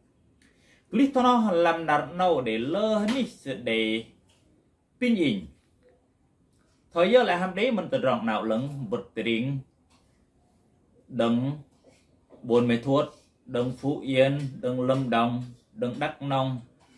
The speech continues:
đấng Tring Pleiku, đấng Tring Con Tum Sê Pin. In Khan, tự rong nào lẫn tự hàn áp sự của đây. Lại nó em của mừng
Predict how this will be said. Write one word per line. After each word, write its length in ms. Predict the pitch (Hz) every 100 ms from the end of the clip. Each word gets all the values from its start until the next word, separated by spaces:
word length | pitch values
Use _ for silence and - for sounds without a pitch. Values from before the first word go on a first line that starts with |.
| -
đấng 180 | 117
Tring 300 | - 147 151
Pleiku, 640 | 143 143 139 151 151 160 156
đấng 120 | 117
Tring 260 | - 127 131
Con 180 | 120 120
Tum 180 | 131 120
Sê 140 | 117 110
Pin. 240 | 113 101 - - _ _ _ _ _ _ _ _ _ _
In 260 | 113 127
Khan, 360 | 131 135 147 160 - _ _
tự 140 | 117 98
rong 340 | 131 131 117
nào 240 | 123 113
lẫn 260 | 135 147 143 -
tự 80 |
hàn 140 | 107 117
áp 160 | 131 -
sự 120 | 101
của 180 | 85 95
đây. 280 | 107 95 - _ _ _ _ _ _ _ _ _ _ _ _ _ _ _ _ _ _ -
Lại 220 | 170 180
nó 200 | 180 202 143
em 340 | 156 160 185 190 - _ - 117
của 160 | 127 135
mừng 300 | 175 240